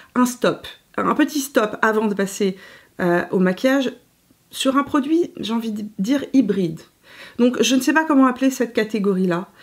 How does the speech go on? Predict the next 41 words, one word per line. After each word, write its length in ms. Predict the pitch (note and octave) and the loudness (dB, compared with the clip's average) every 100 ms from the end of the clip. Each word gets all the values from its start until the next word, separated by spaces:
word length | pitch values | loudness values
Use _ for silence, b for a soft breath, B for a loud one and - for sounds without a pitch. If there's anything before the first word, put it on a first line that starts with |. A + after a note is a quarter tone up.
| B B G3+ | B B 0
mais 220 | G#3 G#3+ | 2 4
j'ai 100 | A3+ | 2
envie 160 | A#3+ | 2
de 60 | A#3+ | 2
l'appeler, 420 | A3+ A3+ A#3 A#3 G#3+ | 0 0 0 0 2
euh, 120 | F#3+ | 0
petit 280 | G#3+ A3 B3 | -2 -4 -4
produit 480 | - A3+ F#3+ G3+ | -2 -2 -2 -4
skincare, 880 | G3 - B3+ A#3 A3+ A#3 A3 A3+ A#3 _ _ | -6 -4 -2 -2 0 0 0 -2 -4 _ _
make-up 500 | G3+ A#3 A#3 G#3 G#3 - _ _ | -2 0 0 0 -2 -10 _ _
essentiel 760 | D#4+ D#4+ D4+ C4+ - G#3+ G3+ G#3 - _ | 0 2 0 -2 -2 0 0 -2 -10 _
pour 160 | - G#3+ | 0 2
l'été, 420 | G3 G3 G3+ A#3 B B B B - | 2 0 -2 -2 B B B B -2
euh, 140 | F#3+ | -2
qui 160 | G3 A#3+ | 0 2
ne 80 | A#3+ | 2
me 100 | A#3 | 2
quitte 340 | A3+ A3+ - | 0 -6 -2
pas. 160 | A3 G3+ - - - - | -2 0 -2 -4 -6 -4
Mais 100 | A3+ | -2
en 80 | B3 | 0
fait, 160 | D#4 | 0
ça 80 | D#4 | 0
pourrait 180 | G#3+ A3 | -2 -4
être 80 | A3+ | -2
les, 120 | G#3+ - | -4 -2
un 140 | G3 | -2
essentiel 420 | G#3 G#3 G#3 A3 G#3+ | -2 -4 -6 -2 0
de 120 | G3+ | 0
la, 180 | F#3+ - | 0 -2
de 160 | F#3 | -2
l'année. 340 | F#3+ F#3 G3+ E3+ | 0 0 -2 -2
Ce 120 | - | -2
produit-là 420 | G#3 A3+ A3+ A#3+ | 0 0 0 0
sera 280 | A#3+ G3+ - - _ _ - | -2 -6 -8 -12 _ _ -6
définitivement 720 | F#3+ G3+ G#3 G3 G3+ F#3+ G3 | -2 -2 -2 -4 -2 -2 -2
dans 240 | F#3 F3+ F3+ | -6 -6 -2
mes 120 | F3 | -4
favoris 460 | F3 F#3 F3 F3 E3+ | -4 -6 -4 -4 -4
de 60 | |
l'année, 320 | E3 E3 E3 | -4 -4 -4